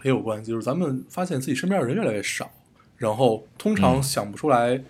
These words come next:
Speaker 1: 比如说咱俩的情况，咱俩想不出来去哪儿，说那就去你家待会儿吧。就后来发现
Speaker 2: 对，现在都变成去各自家待会儿了。
Speaker 1: 对，然后要不就去念念
Speaker 2: 啊。
Speaker 1: 爹爹妈家，要不去你家，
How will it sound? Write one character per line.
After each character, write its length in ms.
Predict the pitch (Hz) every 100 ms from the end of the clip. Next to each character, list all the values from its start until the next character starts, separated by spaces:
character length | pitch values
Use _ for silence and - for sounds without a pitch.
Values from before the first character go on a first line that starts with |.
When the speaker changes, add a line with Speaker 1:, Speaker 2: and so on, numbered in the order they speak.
| - -
Speaker 1:
比 80 |
如 40 | 127
说 100 | 165
咱 220 | 151 123
俩 100 | 160
的 140 | -
情 180 | - 113
况， 180 | 107 107
咱 140 | 110
俩 160 | 131 131
想 160 | 127 104
不 80 |
出 60 | 113
来 60 | 127
去 180 | 127 107
哪 60 |
儿， 100 | - -
说 100 | 117
那 100 | 117
就 80 | 123
去 160 | 127 104
你 80 |
家 200 | 98 175
待 160 | 139 113
会 120 | -
儿 40 | 107
吧。 120 | - - - -
就 80 |
后 120 | 135 143
来 100 | 147
发 140 | 180
现 200 | 175 131
Speaker 2:
对， 320 | 98 85 - - -
现 160 | 185
在 20 |
都 160 | 170 196
变 220 | 196 180
成 160 | 156 190
去 320 | 190 196 147
各 240 | 123 196
自 140 | 160 139
家 320 | - 233 311
待 200 | 107 98
会 80 | 101
儿 100 | -
了。 100 | - -
Speaker 1:
对， 60 | 117
然 60 |
后 100 | 117
要 140 | 139 170
不 60 |
就 100 | 147
去 160 | 151 185
念 140 | 165
念 160 | 135 120
Speaker 2:
啊。 80 | 113 -
Speaker 1:
爹 140 | 160
爹 120 | 156
妈 200 | 165 151
家， 200 | 143 120
要 80 | 117
不 80 | 127
去 200 | 131 131
你 80 | 113
家， 440 | - 123 127 127